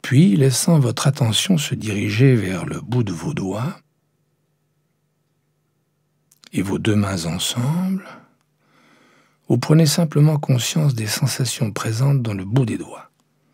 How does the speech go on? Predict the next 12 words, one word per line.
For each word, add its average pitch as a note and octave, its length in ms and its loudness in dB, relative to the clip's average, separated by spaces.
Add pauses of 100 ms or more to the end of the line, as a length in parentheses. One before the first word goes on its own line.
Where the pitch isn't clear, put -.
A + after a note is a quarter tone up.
(580)
et - 80 -6
des G#2 120 -2
pouces. - 580 -14 (2000)
Peut-être D3 480 0
percevez-vous C3+ 760 2
le A#2+ 160 4
sang C3+ 440 0 (460)
battre C3 360 -2
jusque - 380 -4
dans B2 200 0
vos G#2+ 240 -4
doigts, G2+ 440 -10